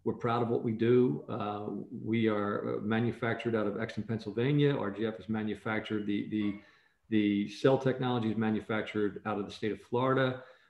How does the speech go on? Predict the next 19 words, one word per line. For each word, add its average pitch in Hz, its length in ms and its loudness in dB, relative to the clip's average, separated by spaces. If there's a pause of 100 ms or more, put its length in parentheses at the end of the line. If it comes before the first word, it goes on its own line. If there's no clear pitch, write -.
(220)
Uh, 104 380 -2 (100)
w-, - 160 -8
uh, - 360 -6
again, 107 500 2
in 113 180 0
that 117 240 0
due 117 140 4
diligence, 113 640 4
in 110 140 0
that 110 240 0
I 117 80 2
encourage 113 640 2 (180)
anybody 113 480 4
on 101 160 -2
this 98 120 -4
call 113 360 0
or 110 180 2
any 113 140 -2
customer 113 680 0